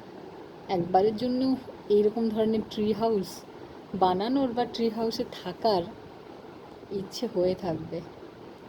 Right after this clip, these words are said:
কারণ এত সুন্দর সুন্দর বাড়িগুলো দেখেই মনে হয় এরকম একটা যদি বাড়ি থাকতো। তবে হ্যাঁ, ট্রি হাউস বানানোর জন্য সবার আগে একটা গাছ তো লাগাতে হবে, আর একটা বৃক্ষ জাতীয় গাছ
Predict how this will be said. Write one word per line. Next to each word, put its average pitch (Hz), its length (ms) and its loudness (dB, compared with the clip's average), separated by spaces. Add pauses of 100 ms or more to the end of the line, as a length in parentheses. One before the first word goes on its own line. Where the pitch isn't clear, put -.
(380)
কারণ 302 180 4
এত 185 280 2
সুন্দর 254 420 2 (100)
সুন্দর 254 320 2 (140)
বাড়িগুলো 202 600 2 (720)
দেখেই 202 400 6
মনে 254 260 4
হয় 233 220 4
এরকম 202 320 0
একটা 185 260 -4
যদি 175 300 -2
বাড়ি 160 260 -2
থাকতো। - 320 -8 (1000)
তবে 285 200 4
হ্যাঁ, 262 340 2
ট্রি 247 220 2
হাউস 277 360 2
বানানোর 247 400 0
জন্য 262 240 4
সবার 226 440 6
আগে 233 180 4
একটা 233 380 -2 (960)
গাছ 190 420 2
তো 339 80 6
লাগাতে 277 400 4
হবে, 165 440 2 (1000)
আর 247 120 4
একটা 190 440 0
বৃক্ষ 202 440 0
জাতীয় 269 380 4
গাছ 214 640 2